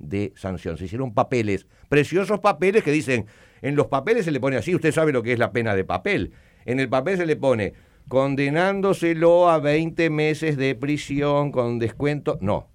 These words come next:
porque no sufrió preventiva. Cuando fue procesado sin prisión no sufrió un solo día.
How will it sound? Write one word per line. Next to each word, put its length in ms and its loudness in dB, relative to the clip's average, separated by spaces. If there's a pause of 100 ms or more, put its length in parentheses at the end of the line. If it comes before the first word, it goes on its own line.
porque 220 -6
no 100 -4
sufrió 300 -8
preventiva. 680 -8 (300)
Cuando 220 -6
fue 140 -6
procesado 300 -6
sin 120 -8
prisión 400 -8
no 100 -6
sufrió 500 -8
un 180 -6
solo 320 -6
día. 280 -4